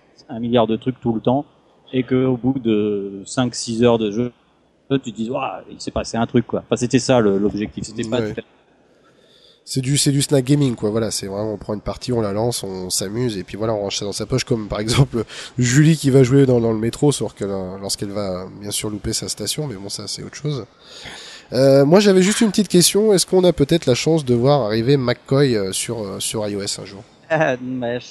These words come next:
Speaker 1: c'est sûr de faire le,
Speaker 2: <laughs>
Speaker 1: euh, sur, euh, sur I O S, ouais.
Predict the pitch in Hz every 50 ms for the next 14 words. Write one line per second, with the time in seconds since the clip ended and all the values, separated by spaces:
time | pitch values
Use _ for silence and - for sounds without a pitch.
0 | - - - - 113 _ _ _ _ 139 - _ - 117 - - _ _ _ _
1 | - 123 117 117 110 _ _ 131 127 113 107 107 104 104 104 104 104 104 104 104
2 | - - 131 - - 127 117 - - 127 - - _ _ _ _ 135 123 110 104
3 | - _ _ _ 101 104 104 98 - - 107 101 101 - 104 104 104 104 107 101
4 | - - 92